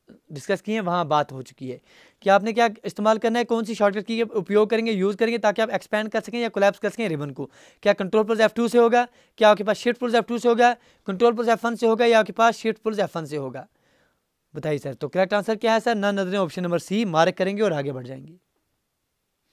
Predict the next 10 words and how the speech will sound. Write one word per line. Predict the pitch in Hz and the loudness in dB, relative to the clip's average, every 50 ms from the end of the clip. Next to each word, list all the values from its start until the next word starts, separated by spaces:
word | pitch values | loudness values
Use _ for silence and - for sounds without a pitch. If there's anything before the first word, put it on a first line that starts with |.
| _ _ _ _ _ _ _ - | _ _ _ _ _ _ _ -8
क्वेश्चन | 160 147 - 185 | -8 -6 -4 -2
वन | 185 202 208 | 0 0 0
हंड्रेड | 214 220 214 | 0 -2 -4
सिक्सटीन, | - 226 214 - - 240 240 247 240 247 _ _ _ _ _ _ _ _ _ _ _ _ _ _ _ _ _ _ _ - | -4 -6 -6 -4 -2 -2 0 0 -2 -4 _ _ _ _ _ _ _ _ _ _ _ _ _ _ _ _ _ _ _ 2
क्या | 196 202 | 2 2
पूछा | 202 208 208 226 | 2 4 2 0
जा | 214 226 220 | 4 4 6
रहा | 220 233 233 | 6 6 6
है? | 233 202 | 4 4
Dash | 160 185 185 196 220 240 233 - | 2 4 4 4 4 4 2 -2